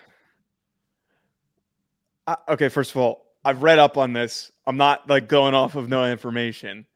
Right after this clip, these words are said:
Um, I, I don't, there's obviously no evidence of these other programs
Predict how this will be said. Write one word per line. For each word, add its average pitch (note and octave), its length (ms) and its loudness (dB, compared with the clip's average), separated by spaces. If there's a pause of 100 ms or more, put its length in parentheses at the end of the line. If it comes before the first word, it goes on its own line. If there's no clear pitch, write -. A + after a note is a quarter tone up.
(440)
Um, A#2+ 480 0 (300)
I, C3 100 -4 (560)
I D#3+ 140 2
don't, F3 380 2 (520)
there's F#3 240 2
obviously F#3+ 420 2
no D#3+ 180 0
evidence D3 480 0
of A#2+ 200 -8
these C3 160 -6
other B2+ 160 -4
programs B2 760 -8